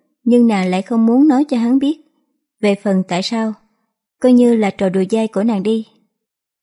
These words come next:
Đi ra ngõ hẻm không bao lâu, lần nữa Mộ Hoàng Tịch cảm thấy có người theo dõi nàng. Mặc dù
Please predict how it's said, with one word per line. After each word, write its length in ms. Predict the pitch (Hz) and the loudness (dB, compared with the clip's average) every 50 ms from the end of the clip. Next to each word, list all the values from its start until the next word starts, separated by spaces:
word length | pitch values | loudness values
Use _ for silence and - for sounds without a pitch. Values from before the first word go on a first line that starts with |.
| _ _ _ _ _ _ _ _ _ | _ _ _ _ _ _ _ _ _
Đi 140 | - 240 240 | -2 -2 -2
ra 200 | 220 240 233 226 | 0 -2 -2 -2
ngõ 140 | 214 190 180 | -2 -2 -2
hẻm 320 | 233 247 233 175 170 233 | -2 -2 -2 -2 -2 -4
không 220 | - - 262 233 | -4 -2 -2 -2
bao 140 | 220 233 226 | 0 0 0
lâu, 260 | 226 220 220 214 214 208 - _ _ _ _ _ _ _ _ _ _ 202 | 0 0 -2 -2 -4 -6 -10 _ _ _ _ _ _ _ _ _ _ -2
lần 200 | 202 202 196 190 | 0 0 2 2
nữa 240 | 180 175 175 208 262 | 2 0 2 2 2
Mộ 200 | 269 220 180 202 | 2 2 2 0
Hoàng 200 | 214 226 196 180 | -2 -2 -4 -4
Tịch 200 | - 190 185 - - | -4 -4 -6 -6 -6
cảm 180 | - 175 170 220 | -6 -4 -4 -4
thấy 240 | - 254 240 269 285 - | -4 -4 -4 -4 -4 -2
có 100 | 302 294 | 0 2
người 220 | 302 302 226 185 | 2 2 2 0
theo 180 | 190 - 226 220 | -2 -4 -4 -4
dõi 180 | 185 175 170 | -2 -2 -2
nàng. 280 | 214 233 214 190 180 175 170 _ _ _ _ _ _ _ _ _ _ _ _ _ _ _ - | 0 0 0 -2 -2 -4 -6 _ _ _ _ _ _ _ _ _ _ _ _ _ _ _ -4
Mặc 200 | 202 202 202 - - | -2 -2 -2 -2 -2
dù 200 | 208 196 190 | -2 0 0